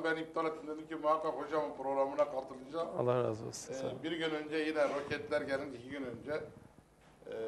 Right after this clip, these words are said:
Speaker 1: hatta şeydeki, e, Sayın Valimizin tertiplemiş olduğu toplantıda arandım. Dedim ki işte yine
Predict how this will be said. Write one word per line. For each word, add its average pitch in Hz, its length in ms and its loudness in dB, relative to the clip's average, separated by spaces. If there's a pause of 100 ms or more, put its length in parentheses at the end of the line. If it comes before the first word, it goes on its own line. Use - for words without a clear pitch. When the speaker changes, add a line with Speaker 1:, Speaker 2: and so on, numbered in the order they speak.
(100)
Speaker 1:
hatta 147 400 4 (220)
şeydeki, 143 400 -2
e, 151 100 0 (500)
Sayın 147 260 0
Valimizin 143 360 6
tertiplemiş 139 600 -4
olduğu 156 300 0
toplantıda 139 560 2
arandım. 131 440 6
Dedim 120 180 -12 (140)
ki 135 180 -8 (520)
işte 131 140 -8
yine 131 240 -4